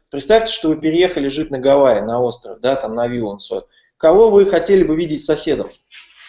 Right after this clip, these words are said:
Возьмите вот этих друзей, позвоните им, скажите: «Слушай, я нашёл тему, на которой можем заработать с тобой по новому дому, на новую машину». И на, с кем вам интересно общаться, двигайтесь и пригласите этих людей в бизнес, пригласить, помо-, помогите им пригласить двух людей в бизнес.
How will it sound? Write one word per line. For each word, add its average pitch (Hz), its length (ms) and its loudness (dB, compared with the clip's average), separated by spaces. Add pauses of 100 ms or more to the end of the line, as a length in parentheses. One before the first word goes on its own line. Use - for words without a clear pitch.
(580)
Возьмите 220 440 0
вот 202 140 0
этих 185 220 -2
друзей, 165 300 -4
позвоните 165 520 -4
им, - 40 -12
скажите: - 240 -10
«Слушай, 180 220 -4
я 131 60 -2
нашёл 156 300 -4
тему, 208 280 -2
на 135 80 -8
которой 151 360 -6
можем 156 240 -4
заработать 143 460 -2
с - 60 -20
тобой 120 280 -6
по 123 140 -6
новому 131 300 -6
дому, 123 320 -2 (680)
на 120 140 0
новую 160 200 4
машину». 156 540 -2 (240)
И 156 120 -6
на, 185 200 0
с - 80 -12
кем 208 180 0
вам 202 200 2
интересно 208 460 0
общаться, - 480 -4
двигайтесь 185 580 -10 (320)
и - 60 -18
пригласите 170 560 0
этих - 180 -10
людей 165 260 -2
в 147 60 -10
бизнес, 151 320 -4
пригласить, 139 500 -4
помо-, 170 300 -2
помогите 156 480 -4
им 156 100 -6
пригласить 135 500 -6
двух 131 200 -12
людей 127 220 -8
в 117 60 -16
бизнес. 117 400 -10